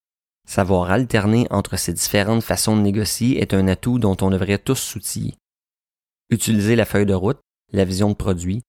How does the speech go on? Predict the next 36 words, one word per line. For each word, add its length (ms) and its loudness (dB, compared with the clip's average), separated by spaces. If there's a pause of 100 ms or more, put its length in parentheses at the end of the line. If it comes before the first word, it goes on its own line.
(440)
comprendre 420 2
les 140 0
intentions 560 2
derrière 320 0
les 140 0
demandes, 420 -2 (440)
faire 260 2
la 100 0
cartographie 600 -2
des 120 2
parties 260 -6
prenantes, 520 -2 (460)
améliorer 760 2
nos 260 2
habiletés 520 2
de 80 0
communication, 920 0 (580)
voilà 240 0
tous 260 0
des 220 2
atouts 240 -4
essentiels 640 0
pour 140 -2
bien 240 2
faire 240 0
notre 280 -2
rôle 180 2
de 120 0
gestionnaire 560 0
de 60 0
produits 520 -2
et 80 -2
devenir 400 0
de 80 -2
fins 240 0
négociateurs. 760 0